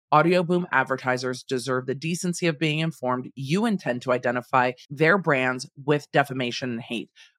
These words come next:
We will be so informing them. The letter is signed by thirty-nine Scientologists and was sent to the C F O, C O O, Director of Operations and Communications, and the V Ps of Audio Boom.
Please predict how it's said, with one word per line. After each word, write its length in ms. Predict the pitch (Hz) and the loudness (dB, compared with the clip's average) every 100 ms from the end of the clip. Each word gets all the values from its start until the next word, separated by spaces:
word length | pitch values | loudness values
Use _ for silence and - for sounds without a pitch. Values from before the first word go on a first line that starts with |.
| _ | _
We 140 | 143 | 2
will 320 | 143 139 131 - _ | 4 4 0 -6 _
be 240 | - 135 131 | -2 0 0
so 280 | - 143 127 | 2 4 4
informing 560 | 123 - 147 147 143 | 0 -2 0 0 0
them. 340 | 139 135 143 139 _ _ _ - | 4 4 2 -8 _ _ _ -2
The 100 | 147 | 4
letter 200 | 147 143 | 6 6
is 100 | 143 | 4
signed 180 | 135 131 | 0 2
by 100 | 127 | 0
thirty-nine 460 | 143 139 131 127 | 0 -2 0 -2
Scientologists 760 | 131 123 127 - 196 175 170 - | -2 -4 -2 2 4 4 -2 -4
and 100 | 135 | -6
was 140 | 131 | -4
sent 220 | 139 131 | -4 -6
to 80 | - | -6
the 80 | 123 | -8
C 240 | - 143 | -4 -2
F 120 | 131 | 0
O, 120 | 135 127 | 0 -2
C 260 | - 123 | -4 -2
O 160 | 123 120 | 0 2
O, 140 | 127 | 0
Director 440 | 127 123 127 - 127 | -2 0 0 0 -2
of 100 | 120 | 0
Operations 520 | 117 120 113 120 107 | 0 -2 -4 -6 -12
and 80 | - | -10
Communications, 720 | 123 120 - 156 - 147 139 - - _ _ - | -10 -8 -4 -4 -4 -6 -8 -16 -20 _ _ 0
and 180 | 147 143 | 2 4
the 120 | 143 | 2
V 180 | 139 135 | 2 0
Ps 520 | - 127 120 117 - _ | -2 -2 -2 -4 -8 _
of 320 | 131 127 120 - - | 0 2 2 -2 -2
Audio 300 | 110 107 101 | 0 0 -4
Boom. 280 | 67 151 | -10 -14